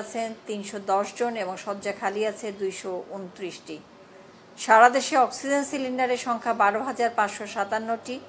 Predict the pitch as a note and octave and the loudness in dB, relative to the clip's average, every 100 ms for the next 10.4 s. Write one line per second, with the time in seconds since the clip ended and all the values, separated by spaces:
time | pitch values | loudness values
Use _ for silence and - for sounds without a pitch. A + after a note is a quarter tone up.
0 | - - - - - G3+ G#3+ G#3+ - G#3 | -18 -20 -18 -6 2 2 2 -4 -6 -2
1 | G#3+ G#3+ G#3 C4 A#3 G#3 A3 G#3 G#3 G3+ | 0 0 0 2 2 2 0 -2 -4 -4
2 | G3 G3 - F#3 F#3 F#3 F#3 F3+ F#3+ F3+ | -4 -4 -6 -6 -6 -8 -12 -12 -6 -4
3 | F3+ G3 G#3+ G#3 - A#3+ - - - - | -4 -6 -6 -10 -8 -8 -10 -18 -20 -6
4 | F#3+ F#3+ F#3 G#3 A#3 G3 F#3+ G3+ - G3 | -4 -2 -2 -6 0 2 2 0 -2 -2
5 | F3 - A#3+ B3+ A#3+ G#3 G#3+ G3+ G3 G3 | -2 -6 -6 -4 -4 -4 -6 -8 -10 -12
6 | F#3 - G3+ F3+ F#3+ F#3 - E3+ - G3+ | -12 -10 -8 -8 -4 -4 -4 -8 -8 -12
7 | - E3 - - C#3+ - - - - - | -6 -6 -6 -12 -16 -18 -20 -20 -20 -20
8 | - - - - - - - - - - | -20 -20 -20 -20 -20 -20 -20 -20 -20 -20
9 | - - - - - - - - - - | -20 -20 -20 -20 -20 -20 -20 -20 -20 -18
10 | - C4 A#3+ | 2 4 4